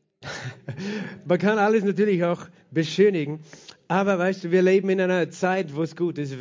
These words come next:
dass wir bedeckt sind, weil der gefallene Mensch nicht damit umgehen kann, weißt du, wenn alle nackt rumlaufen.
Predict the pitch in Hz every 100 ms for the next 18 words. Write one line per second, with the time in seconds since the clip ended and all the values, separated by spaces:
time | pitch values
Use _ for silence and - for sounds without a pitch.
0 | 139 156 127 135 143 147 143 - 135 147
1 | 147 143 143 - 165 160 147 143 147 143
2 | 151 139 156 156 156 143 123 120 120 120
3 | 127 - 135 127 127 127 - - _ 139
4 | 131 131 147 135 135 135 123 -